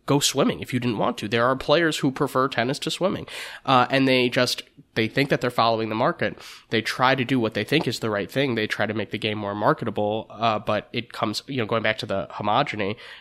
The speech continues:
it, you know, it just seems too, too samey to us. We're, we're bored by, by the, the same tropes that we see, uh,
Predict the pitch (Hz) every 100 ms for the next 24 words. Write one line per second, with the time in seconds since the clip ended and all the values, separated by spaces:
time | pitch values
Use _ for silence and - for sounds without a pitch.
0 | - 120 123 120 110 127 131 - 123 120
1 | - 113 110 - - 113 107 123 170 92
2 | 92 - 87 - - - - - - 110
3 | 110 104 - - 139 110 131 160 120 -
4 | 90 69 123 107 101 95 - 123 107 107
5 | - 127 - 120 113 131 117 - 110 -
6 | - 139 117 110 - - - 113 107